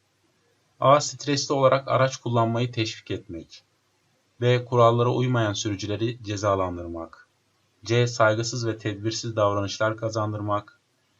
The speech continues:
D. Toplumda insan faktöründen kaynaklanan trafik kazalarının azalmasını sağlamak. Doğru cevabımız D seçeneği olacaktır.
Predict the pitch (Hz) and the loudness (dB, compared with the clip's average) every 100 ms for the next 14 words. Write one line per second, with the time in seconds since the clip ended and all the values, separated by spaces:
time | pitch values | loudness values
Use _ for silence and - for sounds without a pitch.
0 | _ - 127 135 - 123 117 127 135 139 | _ -4 -2 -2 -2 -2 -2 -4 -2 -2
1 | 123 139 139 - 117 113 104 101 98 95 | -2 0 -2 0 -2 -2 -4 -4 -4 -4
2 | 101 95 90 - 90 95 113 _ - 123 | -2 -2 -4 -6 -6 -6 -10 _ -4 -4
3 | 120 - - 113 107 98 98 95 117 120 | -4 -6 2 4 4 2 -2 -2 0 2
4 | 120 110 107 131 135 120 104 95 85 - | 2 2 -4 -6 -4 -2 -2 -2 -8 -16
5 | - _ _ _ _ _ _ _ _ _ | -20 _ _ _ _ _ _ _ _ _
6 | _ _ _ _ _ _ _ _ 95 104 | _ _ _ _ _ _ _ _ -4 -2
7 | 120 156 160 160 156 165 160 156 - - | 0 0 0 0 -2 -4 -4 -6 -12 -16
8 | - _ _ _ _ _ _ _ _ _ | -20 _ _ _ _ _ _ _ _ _
9 | _ _ _ _ _ - 90 127 151 165 | _ _ _ _ _ -12 -2 -2 0 -6
10 | - 139 131 120 120 117 - 110 107 | -4 -2 -2 -2 0 -2 -2 -8 -8